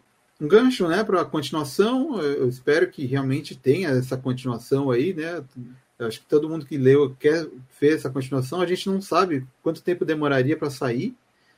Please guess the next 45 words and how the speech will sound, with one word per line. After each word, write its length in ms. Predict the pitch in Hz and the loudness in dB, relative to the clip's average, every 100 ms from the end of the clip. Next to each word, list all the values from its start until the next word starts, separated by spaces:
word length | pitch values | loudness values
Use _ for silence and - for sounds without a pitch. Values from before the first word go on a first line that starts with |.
| _ _ _ | _ _ _
mas 400 | 156 214 262 254 | -8 -4 -4 -2
eu 300 | 214 240 330 | -2 -2 -4
chuto 300 | - 226 254 | -4 -2 4
aí 120 | 180 | 6
que 120 | 196 220 | 4 0
uns 220 | 165 127 | -2 4
dois 340 | 147 170 127 | 4 4 4
anos 400 | 131 147 156 120 | 4 4 2 0
aí, 140 | 120 127 | 0 0
mais 200 | 123 120 | -2 -2
ou 80 | |
menos, 260 | 110 113 127 | -4 -4 -6
pra 120 | - | -6
gente 260 | 127 127 131 127 - | -4 -4 -8 -14 -12
saber 320 | - 139 127 | -6 2 2
o 40 | |
que 140 | 131 131 - - | 0 -8 -12 -4
vai 140 | 131 | -4
se 80 | 131 | -4
passar 340 | 151 143 135 | -8 -2 -2
depois, 460 | 151 - 123 117 110 | -2 0 0 0 -4
né? 140 | 127 131 _ _ | -14 -14 _ _
A 40 | 123 | -6
gente 240 | 131 131 | -4 -2
vê 180 | 131 147 | 2 4
lá 220 | 127 135 | 4 4
o 80 | 135 | 2
novo 380 | 123 143 131 131 | 2 2 4 2
Dailion, 480 | 110 120 143 131 113 | 2 2 2 2 0
né, 160 | 131 | -4
que 80 | 131 | -6
tão, 180 | - 123 | -6 -8
tá 280 | - - 127 | -6 -4 -2
sendo 220 | 123 113 | -4 -8
feito 460 | - 123 147 135 | -4 -2 -2 -4
e 40 | - | -8
tal. 280 | 123 147 - _ _ _ - | -8 -8 -10 _ _ _ -12
E, 400 | 190 220 254 285 _ 254 196 - | -6 -2 -2 -4 _ -16 -16 -8
e 80 | 185 | 0
realmente 500 | 220 208 202 208 247 | 2 4 2 0 0
é 100 | 233 | -2
isso 180 | 226 311 | -2 -4
aí, 200 | 294 165 | -4 -2
sabe? 280 | 151 143 131 | 0 0 -2
Tipo, 320 | - 139 | -4 -6